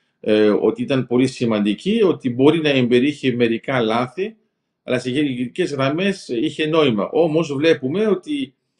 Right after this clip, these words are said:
η Γερμανία είχε δεθεί και είχε γίνει μια τεράστια εξάρτηση σε σχέση και με την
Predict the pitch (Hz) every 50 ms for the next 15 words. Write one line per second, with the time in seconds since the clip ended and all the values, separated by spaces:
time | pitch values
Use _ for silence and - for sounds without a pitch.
0 | _ _ _ _ _ _ - - 127 113 120 131 123 123 127 127 123 143 170 202
1 | 202 185 165 160 160 - - 160 147 135 120 113 113 107 120 135 131 135 - -
2 | 175 165 156 131 101 - - _ _ _ _ _ _ _ _ _ - 131 127 -
3 | 135 131 123 113 127 139 143 139 139 135 131 123 117 - - - _ _ _ _
4 | _ _ _ _ _ _ - 113 127 123 - 139 131 139 156 160 156 - - 131
5 | 117 - - 143 127 127 - - 135 131 - 190 208 202 - - - 131 127 -
6 | - 147 151 143 139 - - - - 190 202 220 226 196 175 - - 127 123 120
7 | 113